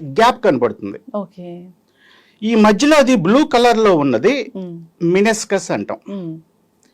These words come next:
Speaker 1: ఇవి సైడ్స్, ఇవి లిగ్మెంట్స్.
Speaker 2: మ్మ్.
Speaker 1: ఈ, ఇది తొడెముకండి.
Speaker 2: మ్మ్.
Speaker 1: ఈ తొడెముక్కి రక్షణగా కార్టిలేజ్ ఉంటది.
Speaker 2: ఓకే.
Speaker 1: ఇది కాలెముక.
Speaker 2: మ్మ్.
Speaker 1: దీనికి రెండు జాయింట్లు ఉంటాయి, రెండు
Speaker 2: మ్మ్.
Speaker 1: ఎముకలు ఉంటాయి.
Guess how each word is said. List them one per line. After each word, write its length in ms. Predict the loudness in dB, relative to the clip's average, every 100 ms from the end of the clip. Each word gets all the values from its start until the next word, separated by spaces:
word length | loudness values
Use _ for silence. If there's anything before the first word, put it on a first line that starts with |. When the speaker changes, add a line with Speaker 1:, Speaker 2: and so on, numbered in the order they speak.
| _ -2
Speaker 1:
ఇవి 340 | 0 0 -2
సైడ్స్, 520 | -4 0 0 -2 -2
ఇవి 400 | -2 -2 -6 -10 _ -4
లిగ్మెంట్స్. 760 | -2 0 2 0 0 -8 -12 -12
Speaker 2:
మ్మ్. 300 | -12 -14 -18 _ _ _ _ _ _ _ _ -4
Speaker 1:
ఈ, 380 | -2 -2 -4 -6
ఇది 180 | -2 -2
తొడెముకండి. 880 | 0 2 4 4 2 0 0 -2 -4
Speaker 2:
మ్మ్. 260 | -8 -12 -14 -20 _ -4
Speaker 1:
ఈ 300 | -2 -2 -2 -2
తొడెముక్కి 840 | 2 4 2 0 -4 -4 -4 -6 _ _ _
రక్షణగా 560 | -4 -4 -2 -2 0 -2
కార్టిలేజ్ 580 | 0 0 0 0 -2 -2
ఉంటది. 340 | -8 -10 -14 -18 -20
Speaker 2:
ఓకే. 420 | -20 -16 -12 -12 -14 _ _ _ _ _ -4
Speaker 1:
ఇది 240 | 0 0
కాలెముక. 560 | 2 4 4 4 2 -2
Speaker 2:
మ్మ్. 480 | -6 _ -16 -14 -4
Speaker 1:
దీనికి 320 | -2 0 2
రెండు 200 | 2 2
జాయింట్లు 380 | 0 0 -2 -4
ఉంటాయి, 240 | -2 -2
రెండు 140 | 0
Speaker 2:
మ్మ్. 100 | 0
Speaker 1:
ఎముకలు 180 | 0 -4
ఉంటాయి. 280 | -6 -8